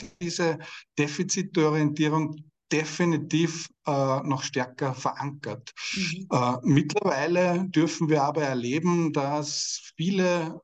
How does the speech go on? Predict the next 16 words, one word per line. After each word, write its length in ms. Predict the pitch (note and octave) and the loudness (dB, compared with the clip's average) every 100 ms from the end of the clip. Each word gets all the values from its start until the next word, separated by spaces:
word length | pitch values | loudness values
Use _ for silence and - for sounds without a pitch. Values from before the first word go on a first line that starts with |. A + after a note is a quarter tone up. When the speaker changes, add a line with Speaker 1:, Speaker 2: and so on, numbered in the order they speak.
| - | -4
Speaker 1:
Unternehmen, 1000 | D3 D3 D3 C3+ B2+ C#3+ D3+ D#3 D#3 D3 - - _ | -2 -2 -2 0 0 2 0 0 -2 -4 -12 -20 _
äh, 500 | C#3 C3+ C3+ C3 C3 C3 | -2 0 0 -2 -4 -4
jetzt 320 | C3+ C#3 - | -4 -4 -6
aber 220 | C#3+ C3+ A2+ | -6 -6 -2
doch, 540 | D3+ F#3+ - - - - | -2 -2 -4 -8 -10 -10
äh, 80 | D3+ - | -10 -6
draufkommen, 720 | G#2+ G#2+ C3+ - D#3 D3+ D3 | -2 -2 -2 -4 0 2 2
dass 220 | C3+ - | 0 -2
es 140 | C3+ - | -2 -4
sich 200 | - C3+ | -2 2
auszahlt, 640 | C#3+ - - - A#2+ A#2+ A#2 | 2 0 -6 -10 -12 -10 -4
ja, 180 | D3 | -2
weil 160 | C#3+ C3+ | 0 0
die 60 | C3 | 0
Speaker 2:
Mhm. 60 | |
Speaker 1:
Stärkenorientierung, 1200 | - B2 C#3+ D#3 D3 C#3+ C#3+ C#3+ D3 C#3+ D3 | -2 -4 -2 0 2 2 -2 0 0 0 -2